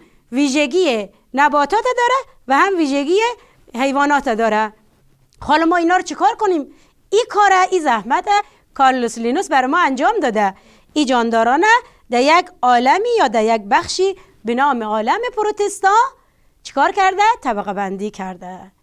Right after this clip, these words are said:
حالا ما امروز موجودات زنده را از نظر کارلوس لینوس به شش عالم تقسیم می‌کنیم و یکی یکی با خود از اونها چی می‌شیم؟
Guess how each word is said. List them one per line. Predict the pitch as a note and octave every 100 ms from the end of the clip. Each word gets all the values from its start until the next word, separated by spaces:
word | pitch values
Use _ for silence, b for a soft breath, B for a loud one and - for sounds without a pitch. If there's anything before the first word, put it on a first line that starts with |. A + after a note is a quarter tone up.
| b b b b
حالا | B3 C4 D#4
ما | D4+ D#4+
امروز | C4+ A#3+ A#3+ E4 B4+ B4+ b b b - -
موجودات | D#4+ C4+ C4+ C4+ A#3+ C4 D#4+ D#4
زنده | A#3 A#3 A#3+ C4
را | F#4+ A4+ - B B B
از | A#3+
نظر | A#3+ A#3+ D#4 D#4
کارلوس | B3+ A3+ A3+ G#3+ G#3+
لینوس | A3 C4 G#4 - b b
به | C4
شش | F4+ F4+ -
عالم | B3+ C4 D4
تقسیم | C#4 A#3 - B4
می‌کنیم | B4+ A#4 A#4+
و | G4
یکی | C#4+ D#4+ C#4+
یکی | D4 D4+ A4+ B4 B B
با | B3+
خود | B3 A3
از | A3 G#3+
اونها | A#3 D#4 A#4+ -
چی | -
می‌شیم؟ | G4 G4